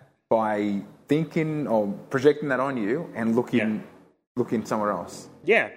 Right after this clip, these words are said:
Speaker 2: yeah, like a subtle un-, unconscious process. She wasn't, well, I would say she was probably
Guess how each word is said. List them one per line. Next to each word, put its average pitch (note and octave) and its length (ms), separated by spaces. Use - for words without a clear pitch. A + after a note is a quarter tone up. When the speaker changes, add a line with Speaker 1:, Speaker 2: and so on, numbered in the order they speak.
Speaker 2:
yeah, D3 280
like A#2+ 280
a C3+ 60
subtle B2 520
un-, B2+ 240
unconscious A#2 540
process. A2+ 760
She - 160
wasn't, A2 480
well, F3 120
I C#3+ 160
would D3+ 160
say F3 160
she D#3 140
was C#3+ 140
probably B2+ 800